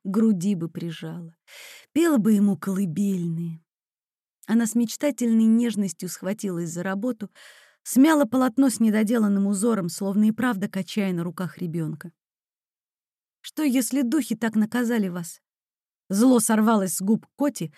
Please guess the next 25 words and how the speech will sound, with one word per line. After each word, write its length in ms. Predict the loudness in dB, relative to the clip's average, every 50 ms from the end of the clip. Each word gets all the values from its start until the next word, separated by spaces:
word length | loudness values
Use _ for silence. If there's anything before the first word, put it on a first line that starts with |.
| -20 -20 _
с 100 | -10 -4
такой 300 | -2 -2 0 2 4 4
ненавистью, 720 | 6 6 6 6 6 4 2 0 -4 -6 -6 -4 -4 -2
будто 280 | -2 -2 -4 -2 -4 -2
змея 380 | 2 4 4 4 4 4 2
ядовитая 600 | 2 0 0 -2 0 0 0 0 -2 -4 -4 -6 -6
слетела. 600 | -6 -6 -8 -8 -8 -6 -6 -6 -6 -6 -10 -14 _ _ _ _ _ _ _ _ _ _ _ _ _
Самой 320 | -4 0 4 4 4 4 4
неприятно 600 | 0 -4 -6 -6 -6 -6 -6 -8 -6 -6 -8 -8
сделалось. 640 | -6 -8 -8 -8 -8 -10 -10 -12 -14 -16 -18 _ _ _ _ _ _ _ _ _ _ _ _ _ _ _ _ _
За 180 | -2 2 4 6
это 260 | 6 6 6 4 6
она 160 | 6 6 4
получила 480 | 4 2 0 0 0 0 2 4 6 6
новую 320 | 6 6 6 4 2 2
пощёчину, 720 | 2 0 -2 -2 -2 -4 -4 -4 -4 -4 -4 -4 -4 -6 -8 _ _ _ _ _ _ _
но 160 | -2 -2 0
сочла 380 | 2 0 0 0 0 0 0
её 200 | 2 2 0 0
заслуженной. 720 | -2 -2 -4 -6 -6 -6 -6 -6 -4 -4 -6 -6 -8 -12 _ _ _ _ _ _ _ _ _ _ _ _ _
«Опять 500 | -6 -6 -6 -2 _ 2 4 4 2 0 _
ты 100 | -2 -2
со 180 | -2 -2 -2 -2
своей 400 | -2 -2 0 0 2 2 0 0
честностью!» 920 | -2 -4 -2 -2 -2 -2 -2 -4 -4 -4 -4 -6 -4 -4 -4 -4 -6 -10